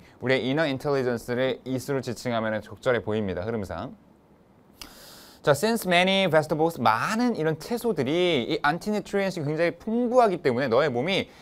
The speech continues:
이것을 멀어지게, 그것과 떨어지게끔 만든다라는 거야. 떨어지게 만드는 거. 그치? 그러니까 지금 보면은 우리의 이너 인텔리전스가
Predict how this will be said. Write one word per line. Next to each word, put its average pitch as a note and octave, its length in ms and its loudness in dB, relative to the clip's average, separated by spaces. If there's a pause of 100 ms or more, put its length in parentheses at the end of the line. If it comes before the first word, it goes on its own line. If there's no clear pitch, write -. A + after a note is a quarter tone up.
이것을 D#3 400 2
멀어지게, C3+ 580 2
그것과 D#3+ 440 2 (320)
떨어지게끔 G#3+ 720 4
만든다라는 G#2+ 840 -4
거야. E2 300 -14
떨어지게 F3 360 -4
만드는 A#2+ 420 -6
거. A2 240 0 (260)
그치? D3+ 220 -4
그러니까 - 340 -2
지금 F3 180 0
보면은 F3 260 2
우리의 D#3+ 440 2
이너 D#3+ 200 0
인텔리전스가 C3 960 2